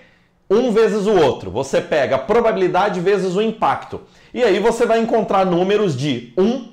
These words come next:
a nove, né? Porque você vai ter um vezes um, um vezes dois e, é, um vezes três, tá? E você vai ter dois vezes um, dois vezes dois e dois vezes três.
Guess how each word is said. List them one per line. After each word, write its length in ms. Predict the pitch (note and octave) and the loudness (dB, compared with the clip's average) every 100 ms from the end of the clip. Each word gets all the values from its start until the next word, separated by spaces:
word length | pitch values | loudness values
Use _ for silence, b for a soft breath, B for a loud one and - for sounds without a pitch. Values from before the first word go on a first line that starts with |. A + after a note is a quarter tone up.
| - | -6
a 120 | A3+ | -2
nove, 460 | G#3+ F3+ B2+ F#2+ F2 b b | 2 2 0 -4 -12 b b
né? 200 | A2 B2+ | -6 -2
Porque 240 | D#3 - D3 | -2 -2 -4
você 200 | A#2 C#3 | -4 -4
vai 120 | B2+ | -4
ter 160 | C3 A#2+ | -2 -2
um 140 | B2+ | -2
vezes 320 | C3+ D#3 F3+ | -4 -4 -2
um, 300 | G3 C#4 - B B B | -2 -2 -4 B B B
um 160 | C3+ C3 | -6 -2
vezes 300 | D3 E3 E3 | 0 -2 0
dois 600 | F#3+ A3 D4 - - _ - | 2 2 0 -6 -20 _ -6
e, 380 | F3+ B3 - b b b | -4 -4 -10 b b b
é, 100 | F3+ | -4
um 140 | G3+ | 0
vezes 280 | G#3 G3+ A3+ | 0 0 -2
três, 600 | - D#3 F#2+ - - - _ _ | -2 -2 -2 -10 -20 -20 _ _
tá? 260 | A2+ C3 C#3+ | -6 -4 -6
E 60 | A#2 | -4
você 260 | C#3 D3+ | -4 -2
vai 180 | C#3 C#3 | 0 -2
ter 480 | C#3 C3+ F#2 - _ _ _ _ _ _ _ - | 0 -2 -4 -10 _ _ _ _ _ _ _ -8
dois 340 | G#2 D3+ B2 | 0 0 0
vezes 300 | C#3 C#3 D3 | -4 -4 -2
um, 200 | G#3+ C4+ | -2 -2
dois 200 | D#3+ D#3+ | 0 0
vezes 240 | D#3+ D3+ | 0 -4
dois 240 | D#3 G3+ A3 | -2 -2 0
e 60 | |
dois 180 | G3+ G#3+ | 0 0
vezes 260 | G#3 G#3+ A3+ | 0 -4 -6
três. 500 | G3 C3+ F#2+ - | -4 -2 -4 -14